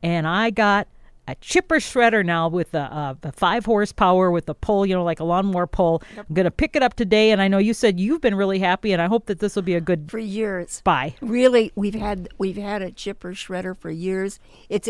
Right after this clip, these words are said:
Speaker 2: absolutely wonderful because we've had raspberries all this time, and every spring you have to thin out the raspberries, the old wood,
Speaker 1: Mm-hmm.
Speaker 2: and this one has a chute that's protected. It's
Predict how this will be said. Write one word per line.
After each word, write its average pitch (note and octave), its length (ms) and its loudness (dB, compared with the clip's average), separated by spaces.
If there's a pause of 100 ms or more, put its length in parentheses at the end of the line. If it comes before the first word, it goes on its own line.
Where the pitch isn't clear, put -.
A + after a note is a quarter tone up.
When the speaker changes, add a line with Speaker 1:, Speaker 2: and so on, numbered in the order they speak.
Speaker 2:
absolutely G#3 520 -6
wonderful G3 360 -6
because F3 380 -6
we've A3 160 -8
had A3 320 -6 (260)
raspberries G#3+ 680 -4
all F3 220 -4
this F3 160 -12
time, F3+ 260 -6 (320)
and F#3+ 240 -4
every D4 380 -4
spring F#3+ 580 -6 (240)
you A3 120 -8
have G#3 240 -2
to G3+ 100 -4
thin A#3+ 260 -4
out G#3+ 240 -4
the G3 80 -10
raspberries, F#3+ 520 -6
the E3 120 -8
old G3 280 -4
wood, A3 240 -2 (180)
Speaker 1:
Mm-hmm. F3+ 240 -8
Speaker 2:
and G#3+ 400 0 (100)
this G#3+ 460 -6
one A#3 220 -6
has G3 480 -6 (320)
a G#3 200 0
chute - 640 -4 (300)
that's G3 240 -4
protected. G3+ 640 -10
It's G#3 160 -10